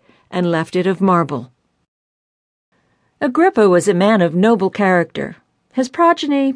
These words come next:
not so much. His grandson was the Emperor Caligula, who, history tells us, was a sexually perverse and cruel, insane tyrant. His great-grandson was the Emperor Nero,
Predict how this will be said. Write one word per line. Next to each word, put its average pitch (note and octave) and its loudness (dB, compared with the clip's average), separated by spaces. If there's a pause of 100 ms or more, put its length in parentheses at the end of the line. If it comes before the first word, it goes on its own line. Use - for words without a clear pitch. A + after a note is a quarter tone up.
(120)
not G#3 2
so G#3+ -2
much. - -6 (540)
His A3 -2
grandson A3+ 2
was F#3 -2
the G#3+ 2
Emperor A#3+ 0
Caligula, A#3 -2
who, G3+ 4
history F#3+ 0
tells G#3+ 2
us, F3 0 (240)
was G#3+ 0
a A3+ 2
sexually C4+ -4
perverse A#3+ -4
and F3+ -6
cruel, E3+ 0
insane F#3+ -2
tyrant. F3 -4 (720)
His G#3+ 0
great-grandson F#3 0
was G#3+ 0
the A#3 -2
Emperor A#3 0
Nero, A3+ 0